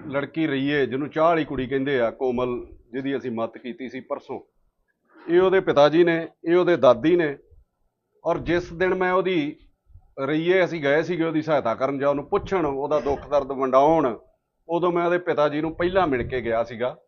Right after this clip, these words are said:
ਔਰ ਇਹ ਬੜੇ ਵਧੀਆ ਮੈਨੂੰ ਬੰਦੇ, ਬੜੇ ਚੰਗੇ ਤਰੀਕੇ ਨਾਲ ਮਿਲੇ ਸੀਗੇ। ਔਰ ਇਹਨਾਂ ਨੂੰ ਮੈਂ ਪੁੱਛਿਆ ਸੀਗਾ ਕਿ ਯਾਰ, ਇੰਨੇ ਸਾਲ ਲੜਕੀ ਨਾਲੋਂ ਅੱਡ ਹੋ ਗਏ, ਮੇਰੇ ਖਿਆਲ ਸੱਤ, ਉਹਦੇ ਦੱਸਣ ਮੁਤਾਬਕ ਅੱਠ ਨੌ ਸਾਲ ਹੈ, ਇਹਨਾਂ ਦੇ ਦੱਸਣ ਮੁਤਾਬਕ ਪੰਜ ਛੇ ਸਾਲ ਹੈ।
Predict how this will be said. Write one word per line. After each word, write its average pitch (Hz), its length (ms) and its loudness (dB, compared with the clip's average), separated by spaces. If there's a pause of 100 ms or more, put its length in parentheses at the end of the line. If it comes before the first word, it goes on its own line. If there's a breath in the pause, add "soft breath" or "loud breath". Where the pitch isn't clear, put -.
(360)
ਔਰ 139 100 -2
ਇਹ 147 60 -4
ਬੜੇ 131 260 -2
ਵਧੀਆ 147 380 -2
ਮੈਨੂੰ 147 200 -4
ਬੰਦੇ, 120 280 -6
ਬੜੇ 123 280 -4 (160)
ਚੰਗੇ 165 300 -2
ਤਰੀਕੇ 135 360 -6
ਨਾਲ 127 180 -2
ਮਿਲੇ 120 260 -6
ਸੀਗੇ। 120 220 -10
ਔਰ 139 120 -2
ਇਹਨਾਂ 147 220 -4
ਨੂੰ 151 80 -4
ਮੈਂ 151 80 -4
ਪੁੱਛਿਆ 170 360 -4
ਸੀਗਾ 127 300 -6
ਕਿ 143 100 -12
ਯਾਰ, 135 280 -4 (120)
ਇੰਨੇ 151 280 -6
ਸਾਲ 123 400 -2
ਲੜਕੀ 120 460 -8
ਨਾਲੋਂ 120 320 -2
ਅੱਡ 107 140 -6
ਹੋ 131 80 -4
ਗਏ, 110 120 -8
ਮੇਰੇ 113 180 -6
ਖਿਆਲ 110 220 -12
ਸੱਤ, - 320 -8 (160)
ਉਹਦੇ 160 220 -4
ਦੱਸਣ 127 260 -6
ਮੁਤਾਬਕ 120 440 -4
ਅੱਠ 117 160 -4
ਨੌ 127 140 -4
ਸਾਲ 120 280 -4
ਹੈ, 123 60 -2
ਇਹਨਾਂ 139 220 -6
ਦੇ 131 80 -8
ਦੱਸਣ 113 280 -12
ਮੁਤਾਬਕ 110 400 -10
ਪੰਜ 135 200 -6
ਛੇ 143 120 -12
ਸਾਲ 131 260 -4
ਹੈ। 120 100 -6